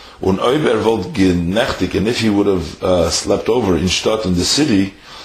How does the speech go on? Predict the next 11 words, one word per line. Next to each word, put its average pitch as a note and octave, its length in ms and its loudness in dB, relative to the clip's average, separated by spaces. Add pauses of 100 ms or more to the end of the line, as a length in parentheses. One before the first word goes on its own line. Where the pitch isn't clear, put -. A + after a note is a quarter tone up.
(140)
wollt A2 240 0
er A#2 220 2
euch, D3+ 220 0
he A2 120 0
would A2+ 160 2
also - 360 0
hereingefallen, A2 800 0
he G#2+ 60 4
would G#2+ 160 2
fall A#2 360 0
in. F2+ 200 0